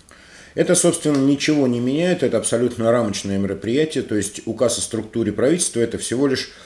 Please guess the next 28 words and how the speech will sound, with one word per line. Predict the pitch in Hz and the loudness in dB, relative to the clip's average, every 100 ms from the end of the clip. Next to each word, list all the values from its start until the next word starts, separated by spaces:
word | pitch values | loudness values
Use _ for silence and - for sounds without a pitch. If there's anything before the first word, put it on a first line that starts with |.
| - - - 110 | -20 -20 -8 -4
список | - 165 160 117 98 | 0 2 2 2 4
должностей, | 131 107 110 104 - 160 | 4 4 0 -2 0 0
которые | 156 98 143 135 | 2 0 2 2
будут | 90 113 123 123 - | 2 2 0 0 -4
в | 95 | -2
этом | 110 117 | -2 -2
правительстве | 98 98 101 98 - 110 | -2 0 -2 -6 -8 -6
существовать, | 101 107 107 - 113 95 78 - - | -6 -6 -6 -4 -2 -2 -4 -10 -12
но | 98 113 | -4 0
вовсе | 151 - 101 | 0 -2 -2
не | 110 | -2
список | 120 110 110 113 - | -4 -6 -6 -6 -4
персоналей. | 110 - 104 98 85 76 | -4 -4 -4 -4 -4 -6
А | - | -4
вот | 98 98 | -4 -4
с | |
персоналиями, | 113 - 117 156 170 165 160 - - - - - - | -6 -4 -2 2 2 2 2 -2 -8 -20 -20 -20 -8
э, | 101 95 | -4 -2
всё | - 156 | 0 2
сложнее. | 147 135 117 117 113 104 98 95 - | 4 2 2 0 2 2 0 -4 -12
Э, | 90 95 95 | -8 -6 -4
уже | 113 - | 0 0
второй | - 151 151 131 | 4 6 8 6
месяц | 131 117 73 - - - - | 2 -2 -4 -10 -14 -20 -8
Хабиров | 120 120 127 110 | -2 2 2 2
не | 117 135 | 0 2
может | 135 107 82 | 2 2 -2
согласовать | - 104 101 117 117 101 | -4 -2 0 2 2 0